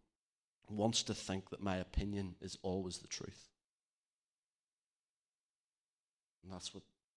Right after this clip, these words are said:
can sometimes happen when you get under pressure, or you're getting that, that sort of pushback. Your ego ends up thinking your opinion is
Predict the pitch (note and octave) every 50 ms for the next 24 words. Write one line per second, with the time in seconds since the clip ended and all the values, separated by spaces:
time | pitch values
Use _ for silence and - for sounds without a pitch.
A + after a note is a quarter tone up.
0 | _ _ _ - F#2+ - - E2+ E2 E2+ F#2+ E2+ E2+ - - - F2 F2 - G#2
1 | F#2+ F#2 F#2 F2+ F2 F2 F2 - - E2+ E2+ E2 D#2+ D#2+ D#2+ - - - - F2
2 | F2+ - - - G2+ F#2 F2 F2 E2 D2+ D#2 D#2+ D#2+ - E2+ - - G#2 G2+ F#2+
3 | F#2 - - - - F2+ F2 E2+ - _ _ _ _ _ - - - F2 E2 E2
4 | D#2+ - - - - _ _ _ _ _ _ _ _ _ _ _ _ _ _ _
5 | _ _ - - G2 F#2 - - - E2 E2 - - - - - F#2 G2 G2+ F#2+
6 | G#2 G2+ G2 F#2+ E2+ D2 - - - - _ _ F#2+ F#2 F2+ F2+ F2 F#2+ F2 -
7 | - - - _ _ _ - - - _ _ _ _ - - - - _ _ -
8 | - G2+ G2+ G2 G2+ G2 F#2 F2+ F2 E2 D#2+ - - - F#2 F#2+ F#2+ F#2 F2 -
9 | - F#2 E2+ F2 E2+ D#2+ - - - - -